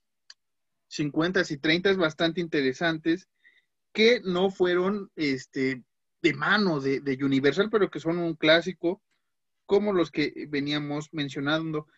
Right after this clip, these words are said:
King Kong del treinta y tres también, o sea, no, no, no fue de, de estos carnales de Universal, pero también es uno de los monstruos. No sé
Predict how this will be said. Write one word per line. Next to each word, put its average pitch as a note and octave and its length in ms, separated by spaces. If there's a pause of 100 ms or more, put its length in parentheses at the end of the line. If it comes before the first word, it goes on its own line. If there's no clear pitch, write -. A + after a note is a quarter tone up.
(120)
King G#3 200
Kong G#3 240
del G3+ 180
treinta C#3 300
y C3 60
tres D3 220
también, D#3+ 440
o C3+ 80
sea, D#3+ 140
no, D#3+ 260
no, E3 240
no D#3+ 160
fue D#3+ 180
de, D3+ 240
de D#3 120
estos D#3 420
carnales C#3+ 480
de C#3+ 60
Universal, C#3 440
pero G3+ 140
también D3 260
es D3 120
uno D3 160
de C3+ 80
los B2+ 160
monstruos. F#3+ 440 (1120)
No A#3 200
sé B3+ 380